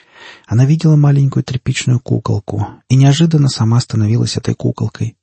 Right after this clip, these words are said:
а вокруг клубилась тьма, гудящая, звенящая стрёкотом цикад. Цири видела гигантского чёрно-белого кота и тут же становилась этим котом, а вокруг неё был мрачный дом, потемневшие панели, аромат свечей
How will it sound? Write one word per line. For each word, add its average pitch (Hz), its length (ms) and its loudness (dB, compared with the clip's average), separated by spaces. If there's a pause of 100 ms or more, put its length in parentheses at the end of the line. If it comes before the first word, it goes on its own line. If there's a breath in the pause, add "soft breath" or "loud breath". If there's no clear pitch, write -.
(400 loud breath)
а 101 80 -4
вокруг 135 560 -2
клубилась 107 500 -4
тьма, 98 400 -4 (480 loud breath)
гудящая, 117 800 -2
звенящая 123 560 0
стрёкотом - 560 -4
цикад. - 500 -8 (720)
Цири 151 260 2
видела 135 360 2
гигантского 117 640 -2
чёрно-белого 110 640 0
кота - 460 -6 (400)
и 127 80 -4
тут 175 160 0
же 147 80 2
становилась 107 600 0
этим 110 220 -2
котом, 104 440 -2 (440 soft breath)
а 110 100 -2
вокруг 107 380 -2
неё 127 320 2
был 107 260 -2
мрачный 110 500 -4
дом, 98 460 -6 (280)
потемневшие 104 600 -2
панели, 127 480 0 (280 loud breath)
аромат 117 360 2
свечей 135 560 0